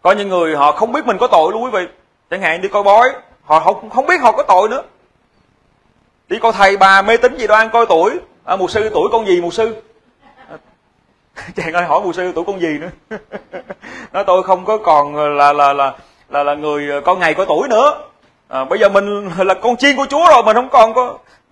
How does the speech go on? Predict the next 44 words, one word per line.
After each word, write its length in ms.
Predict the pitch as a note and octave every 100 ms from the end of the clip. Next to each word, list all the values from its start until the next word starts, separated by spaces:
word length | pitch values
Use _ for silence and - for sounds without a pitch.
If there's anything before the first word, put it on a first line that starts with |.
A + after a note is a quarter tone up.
| F#3+ A3
con 160 | B3
này 80 | A#3
con 140 | A#3+
kia 180 | A#3+ C4
nữa. 240 | B3 B3+ - - _ _ _ _ _ _ - _ _ - - _ _ _ _ _ _ _ _ G#3+ _ _ _ _ -
Thật 100 | E3+
sự 140 | F3+
có 120 | F#3+ A#3+
những 160 | A#3
người 140 | A3 F#3
họ 100 | E3+
mới 200 | G3 B3
tin 160 | A#3
Chúa 220 | G#3 A#3+
đó, 80 | C4
họ 80 | G#3
chưa 160 | F3+ G3+
có 80 |
hiểu. 360 | G#3 C#3+ E3+ B3 - _ _ -
Hoặc 120 | C#3+
là 60 | D3
họ 120 | D#3+
tin 160 | G#3+
Chúa 200 | G#3+ B3+
lâu 280 | C4 A3+ A#3
năm 200 | A3+ A3+
rồi 240 | G#3+ F3 E3+
nhưng 120 | G3
mà 140 | F3
họ 220 | D3 C#3+ E3+
không 200 | G#3+ A3+
có 60 |
học 160 | G#3+ E3
lời 120 | D#3 D3+
Chúa 160 | A3+
cho 100 | A#3+
nên 160 | G#3 G3+
họ 160 | E3
không 160 | C#3+ G3
biết 160 | A#3 A3
điều 100 | E3+
đó 80 |
là 120 | G#3+ E3
sai. 300 | F#3+ G#3